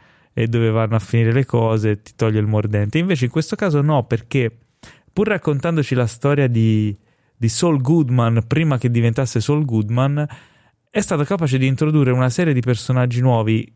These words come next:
così interessanti, belli e approfonditi e reali, da, da coinvolgere tanto e da non avere quel senso di "so già dove andrà a parare", no?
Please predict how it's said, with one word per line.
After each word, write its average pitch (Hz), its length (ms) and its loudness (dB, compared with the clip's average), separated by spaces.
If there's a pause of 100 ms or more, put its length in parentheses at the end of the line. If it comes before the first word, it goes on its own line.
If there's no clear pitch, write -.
così 139 520 0
interessanti, 135 840 0
belli 120 640 2
e 113 680 0
approfonditi 113 840 0
e 107 60 2
reali, 117 600 -2 (480)
da, 143 1200 0 (240)
da 139 400 -6
coinvolgere 127 1300 0
tanto 151 840 -2 (140)
e 135 60 2
da 135 320 -2
non 139 480 2
avere 131 340 2
quel 131 180 0
senso 113 420 -2
di 117 180 2
"so 113 220 0
già 113 160 -2
dove 110 180 -2
andrà 110 200 0
a - 60 2
parare", 104 440 0
no? 117 160 0